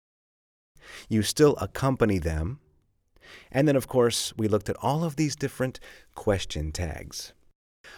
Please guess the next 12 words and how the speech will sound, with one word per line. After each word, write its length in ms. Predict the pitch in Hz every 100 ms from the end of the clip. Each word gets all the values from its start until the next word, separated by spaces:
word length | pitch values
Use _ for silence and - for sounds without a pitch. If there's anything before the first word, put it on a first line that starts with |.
| -
Okay, 320 | 143 151 156
well, 400 | 120 139 127 104 -
that 180 | 131 139
is 220 | 117 92
it 220 | 147 -
for 180 | - 113
the 100 | 101
fifty-fourth 680 | - 147 - 113 - 120 107
episode 460 | 113 110 - 110 92
of 120 | 80
Crosby's 520 | 110 104 - 95 82
Nine. 420 | 98 85 73 62